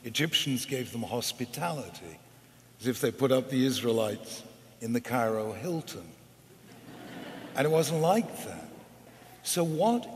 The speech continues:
is Moses saying? "Do not hate an Egyptian, for you are strangers in your land." He is telling the Israelites, "You have left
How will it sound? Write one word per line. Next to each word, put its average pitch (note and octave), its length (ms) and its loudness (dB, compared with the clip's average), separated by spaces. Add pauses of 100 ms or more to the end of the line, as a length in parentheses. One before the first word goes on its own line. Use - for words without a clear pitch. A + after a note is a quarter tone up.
is C#3 260 -4
Moses C3+ 640 0
saying? G#2+ 640 -4 (440)
"Do C#3+ 260 -4
not A#2+ 340 2
hate A#2+ 580 -6
an A2+ 120 -10
Egyptian, G#2+ 680 -2 (320)
for - 140 -4
you A2+ 200 0
are G#2+ 60 -2
strangers G#2+ 720 -2
in F#2+ 140 -12
your F#2 140 -12
land." F2+ 420 -14 (840)
He D#3 140 -6
is F3+ 160 -8
telling A2+ 420 -4
the A2+ 140 -6
Israelites, E2 920 -14 (1120)
"You D3+ 300 -4 (840)
have F#2+ 160 -10
left A#2 320 -4